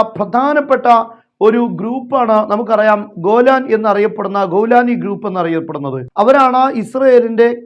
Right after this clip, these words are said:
കാലാൾപ്പടയിലെ വളരെ പ്രധാനപ്പെട്ട ഒന്നാം സ്ഥാനത്ത് നിൽക്കുന്ന ഗ്രൂപ്പ്. അവരെയാണ് ഏറ്റവും, ആ, പ്രതിസന്ധിയുള്ള ഭാഗത്തേക്ക് ഇസ്രയേൽ യുദ്ധത്തിന് വേണ്ടി നിയോഗിച്ചിരിക്കുന്നത്.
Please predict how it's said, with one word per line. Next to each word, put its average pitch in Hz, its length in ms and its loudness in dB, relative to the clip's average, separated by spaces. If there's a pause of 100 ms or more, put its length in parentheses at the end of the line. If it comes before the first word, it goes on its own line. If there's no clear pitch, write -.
(140)
കാലാൾപ്പടയിലെ 220 960 0
വളരെ 214 400 -2
പ്രധാനപ്പെട്ട 233 600 -8
ഒന്നാം 226 560 0
സ്ഥാനത്ത് 220 400 -4
നിൽക്കുന്ന 202 340 -6
ഗ്രൂപ്പ്. 180 460 -4 (380)
അവരെയാണ് 220 580 4
ഏറ്റവും, 262 680 -2 (340)
ആ, 214 120 8
പ്രതിസന്ധിയുള്ള 247 1040 2
ഭാഗത്തേക്ക് 208 760 0
ഇസ്രയേൽ 220 480 -4
യുദ്ധത്തിന് 233 440 -4
വേണ്ടി 180 360 0
നിയോഗിച്ചിരിക്കുന്നത്. 185 800 -4